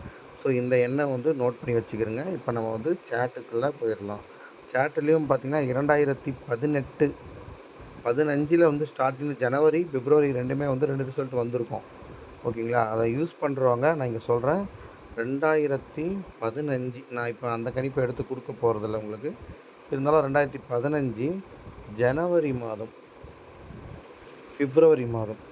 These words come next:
இந்த ரெண்டு ரிசல்ட்டுமே வந்திருக்கு. So, மார்ச்சில் டார்கெட் பண்ணுறவங்க மார்ச் மாதம் டார்கெட் பண்ணிக்கிங்க.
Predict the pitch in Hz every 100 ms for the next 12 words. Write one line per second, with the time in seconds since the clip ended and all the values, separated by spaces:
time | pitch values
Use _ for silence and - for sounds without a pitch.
0 | - - 131 123 127 135 147 143 131 156
1 | 143 139 147 131 131 135 117 143 120 -
2 | - - - - 156 131 123 143 170 -
3 | 156 139 127 127 147 139 135 - 120 127
4 | 139 127 113 127 185 208 - - - -
5 | 120 127 160 - 151 131 123 156 190 220
6 | - - - - - - 135 143 147 135
7 | 135 127 113 120 123 117